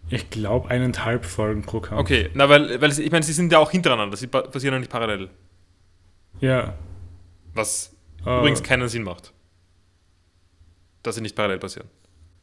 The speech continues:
Speaker 2: Also Usopp passiert ein bisschen parallel, aber, äh, Sanji,
Speaker 1: Usopp, ja.
Speaker 2: Sanji und Zoro kämpfen hintereinander.
Speaker 1: Das ist wahr, ja.
Speaker 2: Und irgendwie wär's ganz gut, wenn sie sind, also ich, ja, ich weiß schon, das ist nur, weil es halt irgendwie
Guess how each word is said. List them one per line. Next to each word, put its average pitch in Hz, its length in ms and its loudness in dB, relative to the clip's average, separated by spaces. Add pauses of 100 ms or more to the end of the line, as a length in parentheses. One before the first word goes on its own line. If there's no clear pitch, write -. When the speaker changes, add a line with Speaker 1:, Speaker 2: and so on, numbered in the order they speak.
(640)
Speaker 2:
Also 185 220 2
Usopp 233 240 8
passiert 170 240 6
ein 147 60 4
bisschen 113 160 -2
parallel, 107 360 -2 (380)
aber, 120 560 4
äh, 113 40 -2
Sanji, 139 340 4
Speaker 1:
Usopp, 190 320 2
ja. 117 320 2
Speaker 2:
Sanji 160 340 4
und 139 220 -4
Zoro 147 260 4
kämpfen 139 300 -2
hintereinander. 92 520 -6 (1800)
Speaker 1:
Das 120 180 -2
ist 120 120 -4
wahr, 101 200 -2
ja. 113 160 -6 (520)
Speaker 2:
Und 127 240 -6
irgendwie 156 360 4
wär's 135 200 6
ganz 135 220 -4
gut, 170 220 -2
wenn 120 120 0
sie 123 80 -8
sind, 120 180 -10
also 127 140 -4
ich, 120 160 -6 (140)
ja, 123 240 4
ich 127 100 0
weiß 117 140 2
schon, 120 140 -4
das 101 120 -10
ist 117 160 -8
nur, 120 200 -4
weil 107 140 2
es - 120 -6
halt 117 100 -2
irgendwie 110 380 -6